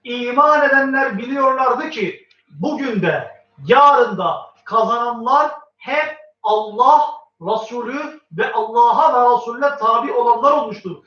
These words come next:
Yani Allah'ın taraftarları olmuştur. Bu yüzden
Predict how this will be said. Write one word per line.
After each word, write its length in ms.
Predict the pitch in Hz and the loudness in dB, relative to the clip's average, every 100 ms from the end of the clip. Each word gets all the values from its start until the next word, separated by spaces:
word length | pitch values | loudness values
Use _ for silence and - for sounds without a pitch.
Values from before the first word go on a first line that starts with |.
| _ | _
Yani 540 | 175 277 311 269 190 - - 214 | 0 2 2 0 -6 -10 -10 -4
Allah'ın 760 | 214 240 254 247 247 320 269 | -2 2 4 4 2 -6 -10
taraftarları 680 | 196 226 240 - 247 247 240 | -8 -2 -2 -2 -2 0 0
olmuştur. 440 | 294 285 226 - 175 - _ - | -2 -4 -8 -12 -14 -16 _ -10
Bu 140 | 277 | -8
yüzden 480 | 320 233 220 190 | -6 -6 -4 -4